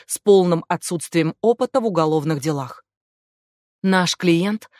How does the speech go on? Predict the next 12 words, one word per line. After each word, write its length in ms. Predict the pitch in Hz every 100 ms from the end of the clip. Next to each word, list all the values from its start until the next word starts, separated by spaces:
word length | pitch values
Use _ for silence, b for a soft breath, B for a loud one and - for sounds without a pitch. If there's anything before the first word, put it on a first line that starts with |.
| b
производитель 840 | - 277 269 226 233 220 240 233 -
аккумуляторов 880 | - 185 180 175 175 240 - 170 - B -
для 220 | 175 214
мобильных 520 | 214 185 220 220 196
телефонов. 680 | - 185 165 151 135 139 - _ _ _ _ _ _
В 120 | 180
отношении 680 | 185 185 185 - 180 175 175
нескольких 640 | 180 175 165 175 156 165
членов 460 | - 175 160 151 143
правления 540 | 170 151 185 220 156 B B
ведется 540 | - 202 208 233 - 220
расследование 840 | 220 - 247 262 175 143 139 139